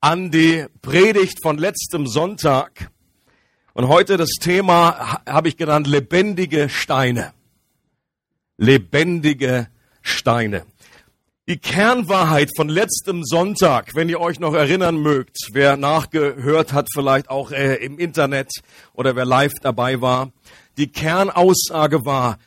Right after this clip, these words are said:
dass Jesus König ist. Und nicht nur irgendein König, sondern dass er der König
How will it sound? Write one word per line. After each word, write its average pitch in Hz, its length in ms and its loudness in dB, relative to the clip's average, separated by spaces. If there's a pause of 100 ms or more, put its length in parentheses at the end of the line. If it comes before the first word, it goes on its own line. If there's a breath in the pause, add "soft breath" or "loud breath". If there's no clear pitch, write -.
(100)
dass 147 260 -4
Jesus 160 680 2 (220)
König 170 540 -2
ist. - 360 -12 (1300 loud breath)
Und 151 200 -6
nicht 220 260 -2
nur 196 180 0
irgendein 208 600 0
König, 175 500 0
sondern 180 360 0
dass 170 200 0
er 185 180 -2
der 156 180 0
König 208 760 2